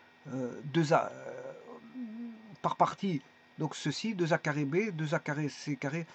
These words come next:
deux A carré B carré, deux A carré C carré, deux, deux K-, deux B carré C carré. C'est ce que je fais ici. Deux A B au carré, ça fait deux A carré B carré, deux A C, deux A C, deux A carré C carré,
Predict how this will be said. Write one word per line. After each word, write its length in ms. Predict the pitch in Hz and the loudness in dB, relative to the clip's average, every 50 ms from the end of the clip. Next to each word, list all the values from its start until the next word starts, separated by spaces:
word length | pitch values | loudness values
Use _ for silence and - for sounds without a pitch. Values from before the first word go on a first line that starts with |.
| - - | -6 6
deux 180 | 160 185 185 196 | 6 8 8 8
A 40 | 185 | 6
carré 220 | - 190 185 196 185 | 4 2 2 4 4
B 100 | 170 180 | 4 2
carré, 320 | - - 151 160 202 208 | 2 2 0 2 0 0
deux 180 | 180 175 165 180 | 0 0 0 0
A 60 | 160 | 0
carré 240 | - 165 156 170 156 | 0 0 0 0 -2
C 140 | - 151 | -2 -4
carré, 240 | 139 151 147 175 180 | -2 -2 -2 0 0
deux, 100 | 160 160 | 0 -2
deux 440 | 151 147 156 - 104 135 147 156 165 | -2 -2 -2 -2 -2 -2 0 0 0
K-, 220 | 160 - 165 - - - | 2 2 0 0 0 -4
deux 260 | 147 156 147 170 165 | -4 0 2 2 2
B 220 | 160 151 165 170 156 | 4 4 4 4 4
carré 240 | - 160 147 170 | 2 2 2 0
C 140 | 160 - 165 | 0 -2 -4
carré. 280 | 151 - 147 135 131 104 - | -2 -2 -2 -2 -2 -4 -4
C'est 100 | - 147 | -6 -6
ce 80 | - | -4
que 100 | - 165 | -4 -6
je 60 | 147 | -6
fais 140 | - - 147 | -2 -2 -2
ici. 320 | 131 123 - - 208 226 - - - - - - - - - - - - - - - - - - - - - - - - - - - | -2 -2 -2 -2 -2 -2 -4 -8 -18 -20 -20 -20 -20 -20 -20 -20 -20 -20 -20 -20 -20 -20 -20 -20 -20 -20 -20 -20 -20 -20 -18 -6 4
Deux 320 | 156 170 196 185 160 202 | 8 10 10 10 12 10
A 60 | 185 | 8
B 220 | 165 165 196 185 165 120 | 10 12 10 10 10 8
au 80 | 139 | 2
carré, 300 | 135 - 151 135 151 165 | 0 2 0 2 2 0
ça 80 | 151 156 | -2 -4
fait 140 | - - 156 | -2 -2 0
deux 180 | 143 151 151 147 | 2 4 4 4
A 60 | 151 | 2
carré 200 | - - 147 156 | 2 2 0 2
B 120 | 147 151 - | 0 0 2
carré, 380 | - 139 127 175 202 196 - - | 2 2 4 4 4 2 0 -2
deux 240 | 151 143 165 151 175 | 0 0 4 4 4
A 60 | 156 | 4
C, 240 | - - - 175 151 | 4 2 2 2 4
deux 200 | 139 151 143 147 | 2 2 2 2
A 60 | 151 | 0
C, 220 | 139 - - 139 - - - - - - - - - - - - - - - - - - - - - - - - - - - | -2 -2 -4 -6 -6 -6 -12 -20 -20 -20 -20 -20 -20 -20 -20 -20 -20 -20 -20 -20 -20 -20 -20 -20 -20 -20 -20 -20 -12 0 2
deux 160 | 147 151 180 | 6 6 6
A 60 | 170 | 6
carré 260 | - 170 147 165 165 151 | 6 4 4 4 2 2
C 160 | - 170 156 | 2 -2 2
carré, 400 | - 165 143 143 170 196 202 | 4 4 4 6 4 2 2